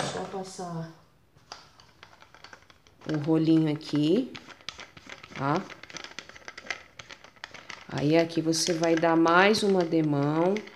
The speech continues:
pra dar uma boa cobertura. Então, essa tinta acrílica aqui, ela é muito boa. Eu gosto muito dela, ela é, ela custa mais caro, mas é, é muito legal essa tinta aqui. Então, é só você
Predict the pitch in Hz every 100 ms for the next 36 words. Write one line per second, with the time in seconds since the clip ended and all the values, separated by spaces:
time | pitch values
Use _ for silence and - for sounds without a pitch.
0 | - - - - - - - - - -
1 | 151 151 160 165 165 156 160 185 190 190
2 | 180 190 208 - 147 139 139 - 135 -
3 | 165 175 170 175 - 170 175 170 185 175
4 | 170 165 147 - 170 185 180 165 175 190
5 | 185 143 147 147 156 196 - - - -
6 | - - - - 151 160 165 165 170 165
7 | 190 202 156 151 156 160 156 156 156 -
8 | - 151 160 160 165 170 180 180 160 156
9 | 165 175 170 165 170 165 165 151 151 151
10 | 147 147 156 160 180 190 156 156 - -
11 | 160 170 160 - - _ _ _ _ _
12 | _ _ _ - 147 - 156 170 170 -
13 | 156 156 - 170 180 190 - 196 202